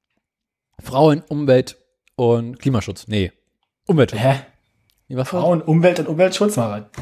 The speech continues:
Speaker 1: Nee, warte mal, wie war das? Drei ganz heiße Eisen?
Speaker 2: Du warst, glaub ich,
Speaker 1: Frauen?
Speaker 2: gestern schon wieder zu lange in der Sonne.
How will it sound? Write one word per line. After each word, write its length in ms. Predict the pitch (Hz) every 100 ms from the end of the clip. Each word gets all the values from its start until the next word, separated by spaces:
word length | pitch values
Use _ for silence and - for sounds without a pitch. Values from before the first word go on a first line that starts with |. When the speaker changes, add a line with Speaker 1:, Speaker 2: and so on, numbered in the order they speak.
| -
Speaker 1:
Nee, 140 | 143 151
warte 100 | 143
mal, 200 | 123 -
wie 60 | 156
war 60 |
das? 180 | 170 - _ _ _ _ _ _ _ _ _ _
Drei 180 | 131 131
ganz 200 | 170 -
heiße 240 | 165 160
Eisen? 380 | 143 156 202 277 _ _ _ _ _ _ _ _ _
Speaker 2:
Du 160 | - 117
warst, 240 | 135 139
glaub 120 | 147
ich, 60 | 143
Speaker 1:
Frauen? 80 | 185
Speaker 2:
gestern 240 | 135 143
schon 100 | 131
wieder 100 | 139
zu 120 | 135 131
lange 140 | 131
in 40 |
der 100 | 127
Sonne. 340 | 120 123 110